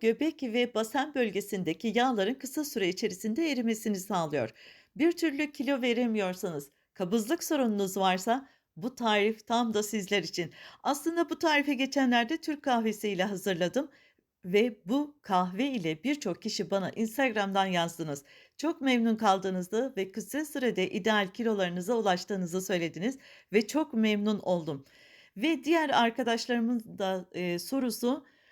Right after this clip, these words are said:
"Bu tarifi çözülebilir kahve ile hazırlayabilir miyiz ya da filtre kahve olabilir mi?"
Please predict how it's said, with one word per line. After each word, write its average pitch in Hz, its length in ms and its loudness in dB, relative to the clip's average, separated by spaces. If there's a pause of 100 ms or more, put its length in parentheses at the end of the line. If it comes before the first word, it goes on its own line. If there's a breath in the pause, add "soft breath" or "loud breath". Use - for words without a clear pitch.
(220 soft breath)
"Bu 330 100 -4
tarifi 302 420 2
çözülebilir 277 680 -2
kahve 269 320 2
ile 254 160 0
hazırlayabilir 233 800 2
miyiz 175 300 -4
ya 220 140 0
da 269 120 2
filtre 262 440 -2
kahve 233 420 2
olabilir 214 540 0
mi?" 151 220 -4